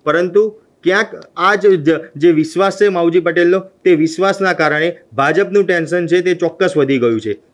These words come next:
ભલે ભાજપ એમ કહેતો હોય કે માવજી પટેલની અપક્ષ ઉમેદવારીથી ભાજપને કોઈ જ ફેર નથી પડવાનો, ભાજપને કોઈ નુકસાન નથી થવાનું, પરંતુ જે પ્રમાણે ભાજપે માવજી પટેલ સામે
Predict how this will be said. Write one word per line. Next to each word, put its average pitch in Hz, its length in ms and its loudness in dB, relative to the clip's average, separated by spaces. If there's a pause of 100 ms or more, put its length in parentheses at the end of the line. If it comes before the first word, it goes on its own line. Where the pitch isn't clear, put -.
(120)
ભલે 175 220 2
ભાજપ 196 360 0
એમ 190 180 0
કહેતો 143 320 -2
હોય 113 180 0 (220)
કે - 80 0
માવજી 165 400 0
પટેલની 202 400 0
અપક્ષ 196 340 -2
ઉમેદવારીથી 175 580 0
ભાજપને 156 480 -2
કોઈ 196 340 0
જ 190 100 -8
ફેર 180 180 0
નથી 170 220 0
પડવાનો, 160 420 -2 (300)
ભાજપને 170 420 0
કોઈ 180 180 2
નુકસાન 160 380 0
નથી 156 220 -2
થવાનું, 123 440 -6 (220)
પરંતુ 165 280 0
જે 160 220 2
પ્રમાણે 156 400 -2 (360)
ભાજપે 147 520 -2 (240)
માવજી 160 300 0
પટેલ 185 340 0
સામે 170 320 -2